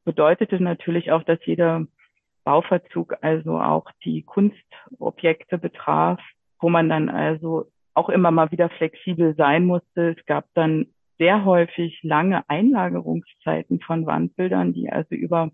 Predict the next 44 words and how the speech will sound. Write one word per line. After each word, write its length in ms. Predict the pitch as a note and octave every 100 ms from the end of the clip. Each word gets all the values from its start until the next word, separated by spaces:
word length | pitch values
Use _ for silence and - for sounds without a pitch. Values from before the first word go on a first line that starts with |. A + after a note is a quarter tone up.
| -
mehrere 380 | E3+ F3+ E3 E3
Jahre 340 | D#3 E3+ F3+
erstmal 400 | - E3 - E3
auch 100 | -
irgendwo 320 | D#3+ F3+ E3+
eingelagert 720 | - E3 G3+ G#3 F#3 F#3 F3+ -
waren, 260 | F3 F3+ - -
bis 100 | F3+
sie 100 | F#3+
dann, 400 | E3 D#3+ E3 -
äh, 160 | F3 E3
tatsächlich 580 | - F3 E3 E3+ F3 - -
fo-, 120 | -
äh, 200 | - D#3+ - - A#3 -
werden 300 | F3+ E3+ F3+
konnten. 640 | - E3+ F3+ - F#3+ F#3 - _ _
Aber 720 | E3 E3 D#3+ D#3+ D#3+ D#3 D#3+ D#3+ _ _ -
so 80 | F#3
stark 280 | - E3+
hat 160 | F3+ F3
sich 140 | G3+
ja 120 | F#3+ F3
dann 220 | E3 F3
die 160 | F3
Architektur 680 | E3+ E3+ F#3 - E3 - F#3+
in 100 | F3
der 200 | F3 F3 -
Zeit 240 | D#3+ D#3+
auch 180 | E3+ E3+
nicht 160 | F3
mehr 160 | F3 E3+
verändert, 540 | E3+ D#3 F3+ F#3+ G3 - _ -
dass 140 | F3 -
man 400 | E3 D#3+ E3 D#3+ _ _ -
diese 540 | E3+ E3+ E3+ D#3+ D#3+ - _ -
Vorbereitungen 720 | F#3+ F3+ D#3 D#3+ - E3+ E3
dann 220 | D#3+ D#3
einfach 380 | - D#3 - -
auch 200 | - D#3
schon 240 | - E3
mal 180 | D#3+ D#3+
gut 180 | E3 -
machen 260 | E3+ -
konnte. 420 | - D3 C#3 C#3